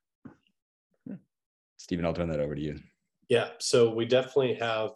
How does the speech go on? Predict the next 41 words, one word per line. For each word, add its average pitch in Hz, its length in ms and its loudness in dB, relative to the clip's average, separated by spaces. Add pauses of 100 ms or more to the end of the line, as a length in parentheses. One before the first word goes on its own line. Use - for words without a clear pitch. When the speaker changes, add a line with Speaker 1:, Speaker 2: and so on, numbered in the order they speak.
(120)
Speaker 2:
uh, 110 220 -4
if 113 140 -12
you 110 80 -4
go 113 180 4
to - 0 -
the 104 140 0
Climate 107 300 0
Commitment 98 340 -6
website, 101 340 -2
which 92 180 -6
I 95 60 0
think 98 220 -4
the 104 80 -6
link 92 260 -2
was 92 120 -6
shared, 92 460 -2
uh, 98 200 -6
individuals 104 720 0
and 101 200 -4
candidates 104 540 -2
can 98 180 -4
both 98 300 -6 (140)
sign 101 340 -2
on 196 200 -2
to 104 100 -8
that 92 220 -6
pledge. 104 420 -6 (380)
Um, 90 340 -8 (100)
would 107 160 0
love 101 320 -2 (160)
for 107 140 -2
candidates 110 580 -2
to 117 80 -8
be 101 120 -6
vocal 101 400 -2
about 107 260 -6
their 110 160 -4
support 107 580 -6
for - 60 -8
the 107 120 -8
commitment, 113 440 -8